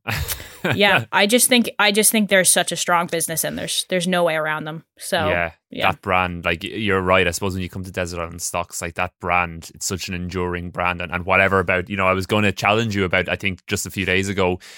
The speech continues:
Speaker 1: reports came out about, you know, they're, they're paring back. They plan to ramp up, um, the production of the new model of iPhone, and they're paring that back now. But I suppose, you know, we're, we're not talking about short term here. We're talking about
Speaker 2: Yeah.
Speaker 1: that long term brand. And yeah,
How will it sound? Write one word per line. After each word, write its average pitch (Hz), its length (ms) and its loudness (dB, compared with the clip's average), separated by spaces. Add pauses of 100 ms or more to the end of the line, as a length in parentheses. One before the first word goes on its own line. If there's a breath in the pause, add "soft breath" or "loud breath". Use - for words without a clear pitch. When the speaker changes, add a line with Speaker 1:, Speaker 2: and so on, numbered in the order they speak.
(260 loud breath)
Speaker 1:
reports 95 480 -2
came 92 180 -2
out 90 160 0
about, 87 260 -2
you 90 60 -6
know, 87 80 -4
they're, 85 240 -6
they're 90 120 -4
paring 90 420 0
back. 85 200 -2
They 90 100 -8
plan 90 340 -2
to 95 100 -8
ramp 87 320 -2
up, 87 160 -4 (140)
um, 85 280 -4
the 80 80 -16
production 85 400 -8
of 82 80 -10
the 87 60 -10
new 90 160 -4
model 87 300 -2
of 82 60 -8
iPhone, 85 520 -2
and 82 100 -10
they're 82 80 -10
paring 90 340 -2
that 85 160 -8
back 85 360 -2
now. 87 240 0 (360 loud breath)
But 92 240 -2 (220)
I 107 60 -6
suppose, 92 280 -6
you 92 60 -2
know, 90 80 -2
we're, 92 80 0
we're 95 120 -2
not 95 200 0
talking 90 280 -4
about 87 200 -6
short 85 240 -8
term 85 200 -6
here. 87 420 -4
We're 85 120 -10
talking 85 300 -8
about 82 120 -6
Speaker 2:
Yeah. - 40 -8 (100)
Speaker 1:
that - 60 -12
long 82 240 -4
term 82 240 -10
brand. 82 320 -6
And 78 180 -12
yeah, 78 200 -8